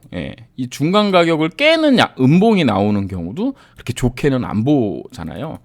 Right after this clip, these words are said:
이제 그런 관점에서 봤을 때 지금 현재 모습은, 어, 썩 좋은 상황은 아닙니다. 이 모습이 썩 좋은 모습은 아니에요. 이 모습과 비슷한 흐름이, 예, 여기에 있었죠. 여기에. 여기에 보면 이 장대 양봉 큰 거를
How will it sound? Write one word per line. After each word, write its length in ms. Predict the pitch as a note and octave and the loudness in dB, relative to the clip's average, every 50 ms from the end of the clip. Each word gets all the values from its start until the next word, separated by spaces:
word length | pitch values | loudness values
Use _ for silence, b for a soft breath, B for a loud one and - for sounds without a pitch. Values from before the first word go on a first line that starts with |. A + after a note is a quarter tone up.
| b b b b b b b b | b b b b b b b b
이제 100 | - G#2 - | -14 -14 -6
그런 760 | - C3 C3+ F3 G#3 G#3 G3+ G3+ G3+ G3+ G3 F#3+ F#3 F3 | -2 0 2 4 4 4 4 2 2 0 0 -2 -2 -4
관점에서 580 | - - A#2+ A2+ A2+ - G3 F#3+ F#3 F3 D3 D3 | -4 -2 -2 -2 0 0 0 0 0 0 -2 -4
봤을 380 | - - - F#2 - - C3 A#2 | -8 -12 -14 -14 -12 -10 -10 -8
때 280 | - - F3 C#3+ G#2+ - | -4 -2 -2 -2 -2 -4
지금 460 | - - - C3+ C#3 D#3 D#3 D3+ D3+ D#3 | -8 -10 -10 -8 -4 -2 -2 -2 -2 0
현재 640 | G#3 B3+ B3+ B3 A#3+ A#3+ A3 G#3 G3 F#3+ F3+ C#3+ | 0 2 2 2 2 2 2 2 4 2 0 -2
모습은, 580 | G#2+ G2+ G#2 G#2 - B2+ B2 E3+ A#3 C4 C4 B3 b b b b b b b b b | -2 -4 -6 -4 -4 -6 -2 0 2 0 0 -2 b b b b b b b b b
어, 140 | - - E2+ | -16 -14 -14
썩 300 | - - - G#3+ - - | -10 -6 -6 -6 -6 -8
좋은 400 | - - B2+ D3 F#3 G3+ F#3+ F3+ | -4 0 2 2 4 2 2 0
상황은 360 | E3 E3 D#3 D3 C#3 C#3 C3+ G#2+ | 0 0 0 0 0 0 -2 -2
아닙니다. 420 | F#2 C#2 E2+ F2 E2 D2 - C#2+ | -4 -6 -8 -10 -10 -10 -10 -10
이 100 | C2+ G2 | -6 -4
모습이 560 | G#2+ A#2 A#2 A2+ G#2+ A2 G#2+ C#3 C#3+ A2+ F2 - - | -2 -2 -2 -4 -6 -8 -4 -2 -2 -2 -2 -4 -8
썩 200 | - B2+ G#2+ - | -14 -14 -14 -12
좋은 320 | - - B2 C3+ C#3+ C#3+ | -6 -4 -2 -2 -2 -2
모습은 340 | B2+ A2+ A2+ A#2+ B2+ B2 - | -4 -6 -6 -8 -10 -10 -10
아니에요. 340 | - E2+ F#2 - - - - - - b b b b b b b | -10 -10 -14 -16 -16 -18 -20 -20 -20 b b b b b b b
이 100 | C#3 D#3 | 0 2
모습과 440 | G3 A3+ A#3+ A3 G#3+ G#3 - G#3+ F#3+ | 4 6 6 6 4 2 2 2 2
비슷한 540 | - - E3 F#3 F#3 - - A#3 A3+ A3+ G#3 | 2 0 -4 -4 -4 -2 2 2 4 4 4
흐름이, 840 | G#3+ G#3+ F#3+ F#3+ F#3 F3+ E3 D#3 D3 D3 D#3 D#3+ C#3+ B2+ D3+ F3+ - - | 4 4 2 2 0 0 -2 -2 -4 -4 -2 -2 -2 -2 -2 -4 -6 -10
예, 160 | G#2 G2+ - - | -10 -10 -4 0
여기에 480 | G#2+ A#2+ C3 D#3 E3+ A3 A#3+ A3+ F#3+ C#3 | 4 4 4 4 4 2 2 2 2 2
있었죠. 500 | G#2 G2 - F#2+ F2 - - B2 E3+ - | 0 -2 -6 -10 -10 -8 -8 -8 -8 -6
여기에. 480 | F2+ F#2 F2 E2+ D#2 C#2 C2+ - - - - | -8 -10 -10 -10 -12 -12 -10 -12 -12 -6 -2
여기에 280 | A2 A#2 C3+ D3+ D3+ | -2 0 0 0 -2
보면 260 | C3 B2+ A#2+ C3+ C3+ A#2+ | -2 -2 -2 0 0 0
이 220 | A#2 B2 B2 A#2+ | 0 0 0 -2
장대 400 | - - - G#2+ B2 - - C#3+ | -4 -8 -8 -8 -6 -2 0 2
양봉 320 | A2+ G2+ G#2 A#2 A#2+ B2 | 2 2 2 0 -2 -4
큰 260 | B2 - - A#3 A#3 A3 | -4 -4 -4 -4 -2 0
거를 560 | A3 G#3 G3 F3+ E3+ E3 E3+ G#3 A#3+ B3+ | 2 2 2 2 2 2 2 2 2 2